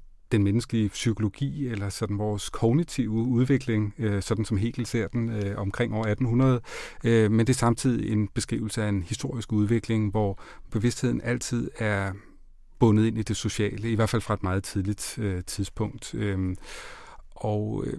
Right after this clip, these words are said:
noget af det, der gør, at åndens fænomenologi, øhm, trods det her sådan meget abstrakte begrebsvokabular, og hvad er ånden overhovedet, så, øhm, er, er værket meget skrevet over,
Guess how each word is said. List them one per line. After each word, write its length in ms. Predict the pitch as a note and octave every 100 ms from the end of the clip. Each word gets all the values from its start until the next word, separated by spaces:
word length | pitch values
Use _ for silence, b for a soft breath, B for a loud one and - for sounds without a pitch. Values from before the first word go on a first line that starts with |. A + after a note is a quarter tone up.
| -
noget 400 | - - D#3+ C3
af 60 | C3
det, 120 | B2+
der 80 | A#2+
gør, 260 | C3 C3+
at 280 | C#3 A2+ - -
åndens 320 | A#2 A#2+ A2+
fænomenologi, 880 | A#2+ A2 G#2+ G#2 G#2 G2+ A#2+ A#2+ - -
øhm, 480 | - G#2+ G2 F#2+ G2 - -
trods 360 | - - C3 -
det 160 | A2+
her 200 | A#2 A2+
sådan 500 | G#2 A2+ G#2 G#2+ A2+
meget 560 | - A2 G#2+ A#2 A2 G#2 - A3+ - - - - - - - - - - - - -
abstrakte 560 | - - G#2 G2 -
begrebsvokabular, 1160 | - - A2 - - - G#2+ - G2+ G2+ G2 G2
og 100 | G2
hvad 160 | F#2 G2+
er 140 | G2
ånden 320 | G2 G2 A2+
overhovedet, 480 | G#2 G2 F#2+ G#2 A2+ B B B B
så, 260 | - B2 - - -
øhm, 400 | A#2+ A2 G#2 - - - - -
er, 80 | G#2+ -
er 100 | A2+
værket 420 | A2+ A#2+ C3+ C3
meget 300 | A2 A#2 C3
skrevet 340 | - B2 C#3
over, 220 | A#2+ A#2+